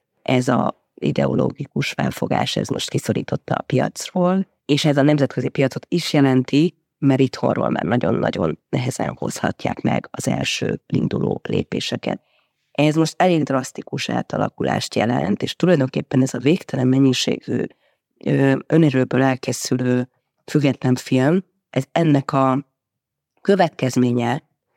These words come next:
ami nagyon szép, ám de egy picit a, hogy mondjam, egy n-, nagyon sok érzelem, meg, ö, meg, ö, nosztalgia, meg, ö,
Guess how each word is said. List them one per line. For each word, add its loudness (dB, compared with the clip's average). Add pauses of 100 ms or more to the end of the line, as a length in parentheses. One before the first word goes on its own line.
(280)
ami 4
nagyon 4
szép, 0 (600)
ám 4
de 0
egy -4
picit 0
a, 2 (1000)
hogy 2
mondjam, 6
egy -2
n-, 2 (300)
nagyon 4
sok -2
érzelem, 4
meg, 2
ö, 2
meg, 2
ö, 2
nosztalgia, 2
meg, 2
ö, 2